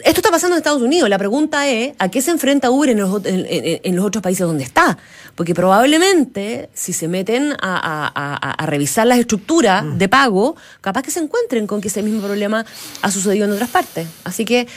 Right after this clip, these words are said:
Speaker 1: está buena la pregunta para la gente de Uber en Chile. A ver, revise, a ver qué, qué, qué, cómo estamos por casa.
Speaker 2: Yo conocí por dentro una vez, por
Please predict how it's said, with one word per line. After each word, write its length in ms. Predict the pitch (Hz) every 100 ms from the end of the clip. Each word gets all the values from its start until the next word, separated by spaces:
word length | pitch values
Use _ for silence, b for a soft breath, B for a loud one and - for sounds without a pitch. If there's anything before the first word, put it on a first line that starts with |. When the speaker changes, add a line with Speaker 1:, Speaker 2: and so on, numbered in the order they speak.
| B
Speaker 1:
está 160 | B 208
buena 140 | 226
la 60 | 302
pregunta 380 | 302 302 311 330
para 180 | 302 277
la 80 | 262
gente 260 | 294 285
de 60 | 285
Uber 180 | 311 302
en 120 | 247
Chile. 280 | - 311 196
A 80 |
ver, 120 | 214 226
revise, 420 | 233 269 - 339
a 100 | 269
ver 220 | 285 269
qué, 160 | - 254 -
qué, 260 | 262 254 -
qué, 340 | - 247 233 226 -
cómo 200 | - 254
estamos 260 | 254 269 277
por 160 | 330 -
casa. 440 | 247 180 160 147 B B B B B B B B -
Speaker 2:
Yo 100 | 196
conocí 280 | 185 170 -
por 160 | 180 165
dentro 320 | 185 180 190
una 80 | 190
vez, 140 | 185 202
por 220 | 180